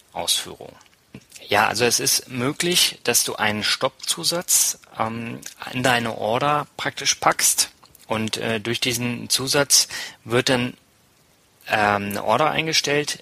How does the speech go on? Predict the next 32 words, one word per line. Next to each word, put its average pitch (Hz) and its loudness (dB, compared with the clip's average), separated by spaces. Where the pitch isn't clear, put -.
die 107 -4
ruht, 110 -4
bis 151 4
ein 131 2
bestimmter 127 0
Kurs, - 2
also - -6
das 95 -10
ist 110 -6
dann 104 -4
der 95 -4
sogenannte 101 -4
Stoppkurs, - -6
erreicht 90 -2
wurde. 90 -8
Und, 104 -6
äh, 104 -10
sobald 107 2
der 131 4
überschritten 143 0
wurde, 139 -2
wird 120 -2
die 123 -6
Aktie - 2
oder 104 0
dann 95 -6
auch 92 -4
das - -4
E - -10
T - -8
F - -2
automatisch 101 0